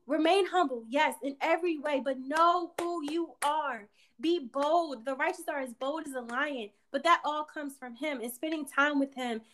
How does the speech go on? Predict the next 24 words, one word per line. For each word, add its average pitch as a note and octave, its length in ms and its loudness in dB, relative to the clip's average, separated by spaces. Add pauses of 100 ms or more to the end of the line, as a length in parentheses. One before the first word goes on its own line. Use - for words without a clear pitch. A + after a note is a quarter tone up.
(180)
and, C4 200 2
and, B3+ 400 0
and, C#4+ 120 4
you E4+ 100 8
know, D4 160 4
just E4+ 160 2
allowing D#4 400 6
God C#4+ 160 0
to C4+ 80 -8
show D#4 240 -4
y'all C#4 280 0
in, C4 100 -2
in F4 220 2
your G4+ 140 6
unique D#4+ 500 0
ways. D4 300 -2
Like, C4+ 100 -6
when E4 80 -2
I G#4+ 180 0
tell D4+ 180 -2
you, A#3+ 160 -6
y'all, G#3+ 300 -6 (440)
God G4+ 500 8
is D4 180 -4